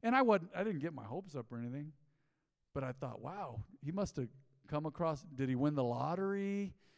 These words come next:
Did, did he inherit some money?" I thought, "Man, man, he, he may give ten thousand dollars. What if he gave a hundred thousand, man? We'll, we'll give to missions. We'll give to all kinds of stuff here. Praise God." What is he gonna do?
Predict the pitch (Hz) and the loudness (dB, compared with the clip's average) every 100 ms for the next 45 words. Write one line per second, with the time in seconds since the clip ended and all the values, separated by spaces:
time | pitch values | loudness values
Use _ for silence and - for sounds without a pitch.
0 | _ _ 143 139 131 139 143 127 120 117 | _ _ 0 0 0 0 2 2 2 4
1 | 151 180 175 170 175 175 - - 208 - | 4 4 2 0 0 0 0 4 6 6
2 | 175 160 175 170 165 160 180 185 202 202 | 4 4 0 0 -4 -4 -2 -2 -2 0
3 | 262 247 147 131 151 131 - 175 165 175 | 4 4 4 4 2 2 0 0 2 2
4 | 170 165 160 156 - - 240 233 202 190 | 2 2 0 0 -6 -6 -4 -2 -2 -2
5 | 165 190 196 165 214 208 156 147 156 165 | -2 -4 -4 -4 -4 -4 -6 -4 -4 -2
6 | 165 - - - 160 156 147 135 131 170 | -4 -6 -10 -4 -2 0 0 0 2 2
7 | - 190 180 165 151 135 156 143 - - | 0 -2 -4 -4 -6 -2 -2 -2 -6 -2
8 | 156 156 160 180 180 175 - 190 175 185 | 2 2 0 -4 -4 -8 -2 -2 -2 -2
9 | 180 170 - - 175 180 139 180 185 165 | -2 -4 -10 -8 -4 -4 -4 -4 -4 -2
10 | 202 262 175 196 190 160 190 135 | 0 0 0 0 0 2 0 0